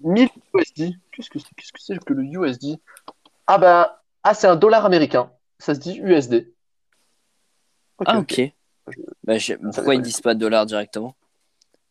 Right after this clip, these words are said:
Speaker 1: Je... je ne sais pas. Mais quand j'ai tapé, euh, U S D, ça me met dollar américain.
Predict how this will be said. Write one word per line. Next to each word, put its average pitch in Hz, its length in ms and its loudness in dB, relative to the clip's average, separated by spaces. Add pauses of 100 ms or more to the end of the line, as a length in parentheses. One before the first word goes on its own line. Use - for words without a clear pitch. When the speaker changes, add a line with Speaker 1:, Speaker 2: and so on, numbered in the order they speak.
(340)
Speaker 1:
Je... 123 260 -8
je 123 120 -10
ne 123 40 -10
sais 123 140 -12
pas. - 180 -4
Mais 143 140 -8
quand 151 160 -2
j'ai 151 100 -2
tapé, 160 320 4
euh, 131 420 6
U 151 60 4
S 143 140 4
D, 170 120 4
ça 151 120 -2
me 127 80 -6
met 151 120 0
dollar 147 340 -4
américain. 123 400 -10